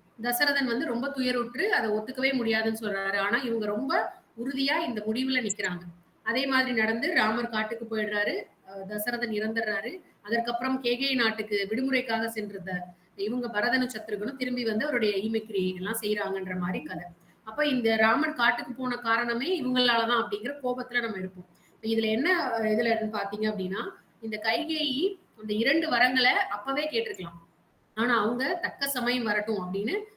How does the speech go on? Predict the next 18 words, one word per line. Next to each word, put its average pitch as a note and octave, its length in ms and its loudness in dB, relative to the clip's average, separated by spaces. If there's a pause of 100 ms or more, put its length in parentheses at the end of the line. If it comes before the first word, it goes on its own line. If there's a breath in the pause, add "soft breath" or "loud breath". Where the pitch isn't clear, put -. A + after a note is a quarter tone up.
(140 loud breath)
காத்திருக்கிறாங்க. G#3+ 640 0 (360)
அதோட C4 420 2
கூட C4+ 240 2
அவங்களுக்கு A#3 420 2
அந்த G#3+ 180 0
வைச்வானர C4+ 680 2
வித்தைங்கிற C4 540 0
மூலமா G#3 440 0
பூர்வ D4 240 -4
ஜென்மத்துல B3+ 440 -2
நடக்கிறது G#3+ 440 -2
என்னன்னு A3+ 260 0
தெரியும், G#3 360 -6 (240 soft breath)
இனி A3+ 180 0
வருங்காலத்துல D4 640 4
நடக்கிறது A#3 440 0
என்னன்றதும் A3 640 0
தெரியும். F3+ 380 -4